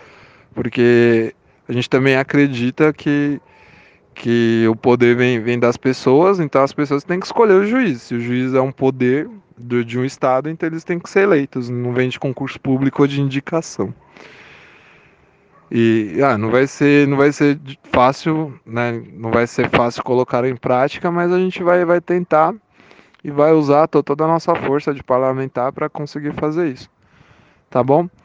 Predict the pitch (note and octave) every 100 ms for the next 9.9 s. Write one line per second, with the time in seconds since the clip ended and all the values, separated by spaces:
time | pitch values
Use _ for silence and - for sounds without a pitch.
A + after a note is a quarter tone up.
0 | - - - - _ - C3 C3+ C3+ C3+
1 | - C#3 C#3 C#3 C3+ C3+ C3+ C3+ C#3+ C#3+
2 | D3 D3+ G#3 A#3+ - - - _ _ _
3 | _ - C3 B2+ B2 A2 - B2 A#2+ B2
4 | C3+ C3 C3 - C3+ A#2+ A#2 A#2+ B2+ E3
5 | G3 - - _ - - - _ _ -
6 | A#2+ B2 A#2+ B2+ - C3+ A#2+ B2+ B2 B2
7 | B2 B2 A#2 A#2 A#2+ A#2 B2 B2 A2+ C3+
8 | E3 E3 C3 C3 - A#2+ A#2 A#2 A#2 A2
9 | A#2 A#2 A#2 A#2 A#2 A#2 A2+ - E3